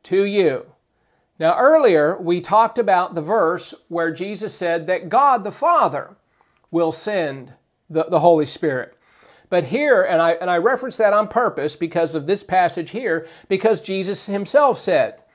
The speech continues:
he said, "I tell you the truth, it is to your advantage that I go away. For if I do not go away, the Helper will not come." So the, so the coming of the Holy Spirit with regard to his special ministry, 'cause remember, God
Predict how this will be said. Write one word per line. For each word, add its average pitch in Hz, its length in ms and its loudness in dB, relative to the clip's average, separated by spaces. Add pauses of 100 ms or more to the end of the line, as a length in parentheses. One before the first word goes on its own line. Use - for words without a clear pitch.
(220)
he 160 120 -6
said, 185 180 0
"I 170 120 2
tell 190 180 -2
you 233 140 -6
the 247 100 -8
truth, 170 300 0
it 175 60 -2
is 180 140 -4
to - 100 -12
your 202 140 -4
advantage 165 400 -4
that 165 80 -4
I 156 80 0
go 160 160 -4
away. 165 540 -2 (520)
For 165 140 -6
if 180 140 -4
I 170 80 2
do 208 160 -4
not 262 240 -2
go 202 100 0
away, 170 300 2
the 165 100 -4
Helper 156 340 2
will 147 220 -2
not 160 260 -6
come." 180 320 -2
So 170 200 -8
the, 160 220 -2
so 185 180 -8
the 165 100 -4
coming 262 400 -6
of 202 140 -6
the 170 100 -4
Holy 220 260 0
Spirit 175 460 -4 (300)
with 233 320 -4
regard 220 540 0
to 208 100 -6
his 185 160 -6
special 170 400 -4
ministry, 208 500 -6
'cause 175 160 -10
remember, 269 300 -6
God 202 400 0